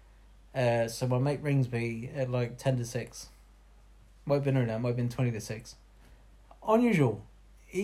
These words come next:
he, he, my friend here, we usually, he can send a text message and then he'll criticise me for taking a few hours to reply to it. I'm sleeping.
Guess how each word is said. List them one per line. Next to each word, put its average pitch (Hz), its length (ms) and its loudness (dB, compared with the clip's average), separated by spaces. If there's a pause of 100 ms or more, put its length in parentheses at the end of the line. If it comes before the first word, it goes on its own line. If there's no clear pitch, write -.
(140)
he, 190 240 4
he, 160 360 -10
my 170 160 4
friend 151 280 2
here, 135 260 0
we 151 120 0
usually, 170 340 0
he 180 120 -2
can 170 140 2
send 185 180 4
a 165 40 2
text 147 280 -2
message 131 480 0
and 135 240 0
then 139 100 4
he'll 135 140 4
criticise 131 460 0
me 127 200 2
for 120 200 -4
taking 127 360 -2
a 113 60 0
few 123 220 0
hours 117 220 0
to 117 100 -8
reply 127 240 0
to 123 100 -6
it. - 60 -8
I'm 135 120 -2
sleeping. 170 580 -4